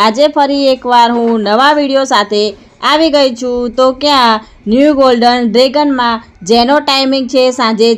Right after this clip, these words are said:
ચાર વાગ્યાથી લઈને રાતના બાર વાગ્યા સુધીનો, ચાઇનીઝની દરેક વાનગીઓ અહીંયા આગળ મસાલાથી ભરપૂર બનાવે છે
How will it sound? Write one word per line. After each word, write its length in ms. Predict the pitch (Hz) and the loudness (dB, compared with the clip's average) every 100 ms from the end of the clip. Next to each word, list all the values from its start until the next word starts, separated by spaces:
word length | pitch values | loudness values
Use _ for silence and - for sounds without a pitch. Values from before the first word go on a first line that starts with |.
| 226 | 0
ચાર 180 | 254 277 | -2 0
વાગ્યાથી 460 | 269 240 254 254 262 | -2 -2 -4 -2 -2
લઈને 300 | 294 285 233 220 214 | 0 0 2 0 2
રાતના 360 | 208 208 226 233 226 | 0 -2 -2 0 2
બાર 140 | 247 254 | 0 0
વાગ્યા 340 | 220 220 214 330 - _ - | 0 0 -2 -4 -8 _ -4
સુધીનો, 420 | 320 285 330 285 254 240 - - 285 | 0 2 4 4 0 -2 -12 -4 0
ચાઇનીઝની 680 | 269 269 302 311 302 302 254 | 2 2 2 0 0 0 2
દરેક 340 | 247 277 285 277 | 2 2 0 -2
વાનગીઓ 440 | 269 262 262 262 262 226 | -2 -2 0 2 2 2
અહીંયા 360 | 226 247 285 277 | 0 0 0 0
આગળ 360 | 240 233 233 226 214 | 0 2 2 0 -2
મસાલાથી 640 | 208 277 285 277 262 269 233 | -2 -2 0 -2 -2 0 0
ભરપૂર 420 | 208 208 233 233 | 0 0 0 0
બનાવે 420 | 202 190 190 196 202 202 _ - | 0 0 0 0 -2 -6 _ -8
છે 160 | 320 302 | -2 0